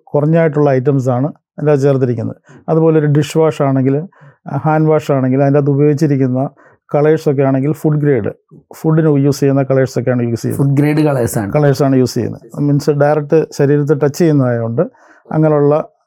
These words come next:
Speaker 1: കളേഴ്സ് ഒക്കെയാണ് ഉപയോഗി-, ഉപയോഗിച്ചിരിക്കുന്നത്. അതുകൊണ്ട് തന്നെ നമുക്ക് ഒരുപാട് ടെസ്റ്റ് റിപ്പോർട്ട് മാർക്കറ്റിൽ നിന്ന്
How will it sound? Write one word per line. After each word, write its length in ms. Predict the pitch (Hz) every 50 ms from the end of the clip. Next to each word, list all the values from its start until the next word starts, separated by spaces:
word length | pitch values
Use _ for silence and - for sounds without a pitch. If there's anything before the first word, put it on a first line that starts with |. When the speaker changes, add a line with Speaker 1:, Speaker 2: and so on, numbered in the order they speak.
| _ - -
Speaker 1:
കളേഴ്സ് 300 | 151 147 147 139 143 151
ഒക്കെയാണ് 240 | 135 135 135 131 127
ഉപയോഗി-, 300 | 127 127 127 131 131 - -
ഉപയോഗിച്ചിരിക്കുന്നത്. 800 | - 185 - - - 147 143 143 135 123 127 127 127 143 139 139
അതുകൊണ്ട് 260 | 151 165 170 160 180
തന്നെ 140 | 180 180 185
നമുക്ക് 260 | 180 175 175 170 170
ഒരുപാട് 260 | 170 165 175 175 175
ടെസ്റ്റ് 320 | 170 160 160 165 - - -
റിപ്പോർട്ട് 260 | 175 160 175 175 160
മാർക്കറ്റിൽ 420 | 170 165 160 160 156 165 160 151 170
നിന്ന് 200 | 165 165 165